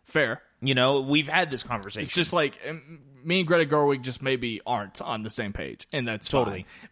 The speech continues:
Speaker 1: But I think we are now, 'cause I respect the shit out of her, and I do think that she, uh, should be best, nominated for Best Director over, uh, Todd Phillips, uh, at the Oscars this year.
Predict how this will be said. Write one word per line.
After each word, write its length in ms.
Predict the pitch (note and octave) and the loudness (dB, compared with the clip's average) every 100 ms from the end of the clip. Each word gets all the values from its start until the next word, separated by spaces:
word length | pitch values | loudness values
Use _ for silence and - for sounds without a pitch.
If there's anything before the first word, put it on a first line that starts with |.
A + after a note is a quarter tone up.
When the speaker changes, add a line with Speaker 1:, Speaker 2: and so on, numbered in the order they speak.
| - | 0
Speaker 1:
But 260 | B2+ B2 B2+ | 2 2 0
I 100 | C3 | -2
think 200 | E3 C#3+ | -2 2
we 140 | C#3 | 2
are 180 | C3 A#2 | 4 2
now, 260 | G#2+ F2+ | -2 -6
'cause 180 | A2+ C3+ | -6 0
I 80 | C#3+ | 2
respect 420 | C3+ B2+ C#3 B2 | 2 0 -4 -4
the 60 | A2+ | -6
shit 260 | - C#3+ | -2 2
out 140 | B2 A#2+ | 2 2
of 120 | A#2 | 0
her, 340 | A#2+ A2+ G#2+ - | 0 0 0 -2
and 160 | A#2 | -2
I 80 | A2 | -2
do 200 | A2 A#2+ | -2 -4
think 180 | A#2 A2 | -4 -6
that 100 | G#2+ | -6
she, 400 | - A2+ G#2 - | -6 -4 -6 -6
uh, 380 | A#2 G#2 F2+ F2+ C2 A#2 | -4 -4 -4 -6 -8 -10
should 280 | - B2+ G2+ | -4 -4 -2
be 140 | G2+ | -4
best, 380 | F#2 G2+ - - _ _ _ - | -4 -6 -8 -14 _ _ _ -6
nominated 400 | B2 A#2+ A2+ G#2+ | -2 0 0 -4
for 80 | A2 | -4
Best 220 | A2 - | -6 -4
Director 440 | A2 G#2 G2+ F#2+ G2 | -6 -4 -4 -4 -4
over, 320 | F#2 F#2 E2 | -4 -4 -4
uh, 280 | F2+ D2+ C#2+ | -4 -6 -6
Todd 240 | - G2+ | -6 -6
Phillips, 400 | F#2 C2 - - - - | -6 -10 -10 -14 -10 -4
uh, 300 | G2+ F2 F2 | -2 -2 -6
at 120 | - | -8
the 60 | G2+ | -6
Oscars 400 | F2+ - D#3+ - | -8 -8 -14 -14
this 160 | G#3 - | -12 -12
year. 180 | - | -12